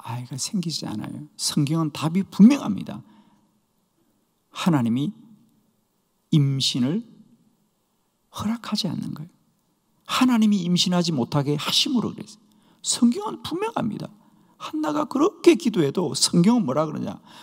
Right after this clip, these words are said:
하나님이 임신하지 못하게 하심으로 그랬어요. 그런데 한나가 뜻을 바꾸자 하나님이 즉시로 임신하게 하더라. 좋은 말은 아멘 해야 되다.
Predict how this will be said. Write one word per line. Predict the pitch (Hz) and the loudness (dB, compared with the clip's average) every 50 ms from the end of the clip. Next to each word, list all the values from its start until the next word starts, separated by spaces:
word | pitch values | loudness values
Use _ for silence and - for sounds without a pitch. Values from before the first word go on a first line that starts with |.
| - - _ | -20 -20 _
하나님이 | - - - 180 170 151 135 127 120 139 170 202 226 - - - - - - | -10 -4 0 2 4 4 4 4 4 2 2 0 0 -2 -10 -20 -6 2 4
임신하지 | 170 156 156 160 160 165 - - 165 170 160 156 160 | 6 6 6 4 2 2 0 0 0 0 0 0 -2
못하게 | - 170 - - - 123 113 123 139 | -2 -2 -4 -4 -4 -6 -6 -4 -6
하심으로 | 143 - - - - - - - 120 - - | -6 -2 0 2 2 2 2 0 0 -2 -4
그랬어요. | - - 156 143 - - - - - - - - - - - - _ _ _ _ _ _ _ _ _ _ _ _ _ _ _ _ _ _ _ _ _ _ _ _ _ _ _ _ _ _ _ _ _ _ _ _ _ _ _ | -8 -12 -16 -16 -16 -18 -14 -10 -8 -8 -8 -10 -12 -18 -20 -20 _ _ _ _ _ _ _ _ _ _ _ _ _ _ _ _ _ _ _ _ _ _ _ _ _ _ _ _ _ _ _ _ _ _ _ _ _ _ _
그런데 | - - 175 165 151 147 | 0 2 2 4 4 2
한나가 | 139 - 175 170 160 151 143 143 143 - | 2 0 0 0 2 2 2 2 0 0
뜻을 | - 240 185 220 220 208 | -2 2 6 6 6 6
바꾸자 | 135 107 - - 127 113 107 98 113 139 170 - - - _ _ _ _ _ _ _ | 4 2 -2 -4 -6 -4 -4 -2 -2 -4 -6 -8 -10 -18 _ _ _ _ _ _ _
하나님이 | - - 214 196 196 202 202 202 196 - | -4 -2 0 0 2 2 0 0 0 2
즉시로 | - - 233 226 - - - 214 135 110 - - - - - - _ _ _ _ _ _ _ _ _ _ _ | 4 4 4 4 4 4 2 2 2 0 -2 -4 -12 -20 -20 -20 _ _ _ _ _ _ _ _ _ _ _
임신하게 | - 160 147 147 147 147 - - 156 151 143 139 - 165 | 4 4 4 4 0 0 0 0 2 0 0 0 -2 -4
하더라. | 156 127 - - - - - - 123 123 131 143 160 - - - - - - 740 762 - 381 - - 147 143 - - - - - - - - - | -4 -4 -6 -6 -6 -6 -6 -8 -8 -10 -12 -14 -16 -18 -20 -20 -20 -18 -18 -16 -14 -14 -14 -10 -8 -8 -8 -8 -10 -16 -20 -20 -20 -16 -10 -8
좋은 | - - - - 107 - | -6 -6 0 2 2 2
말은 | - 226 123 143 127 - | 2 2 0 -2 -4 -4
아멘 | 185 - - 135 135 139 139 139 139 | -6 -6 -4 -2 -2 -2 -2 -4 -4
해야 | - 156 180 180 | -4 -2 -2 -2
되다. | 175 - 131 131 - - | -2 -4 -4 -6 -6 -6